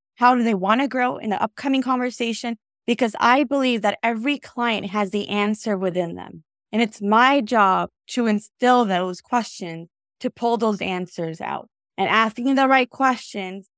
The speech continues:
will focus on the agenda that we have in that time that we're together in this moment. And it supports the overarching agenda that they have with the five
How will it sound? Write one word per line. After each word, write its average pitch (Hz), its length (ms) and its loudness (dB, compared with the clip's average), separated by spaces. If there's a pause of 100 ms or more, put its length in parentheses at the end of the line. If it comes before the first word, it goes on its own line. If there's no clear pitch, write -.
(160)
will 214 160 -2
focus 269 500 0
on 220 200 2
the 214 100 2
agenda 262 460 0
that 220 140 -2
we 208 80 -4
have 214 360 -2
in 339 180 0
that 262 180 0
time 247 200 -2
that 220 100 -2
we're 214 80 -4
together 202 480 -2
in 285 140 -2
this 247 200 -4
moment. 214 360 -6 (320)
And 277 240 2
it 220 80 -6
supports - 520 -2
the - 160 -6
overarching 214 720 0
agenda 190 360 -4
that 180 120 -8
they 185 100 -6
have 190 280 -2
with 185 120 -10
the 185 60 -6
five 196 320 0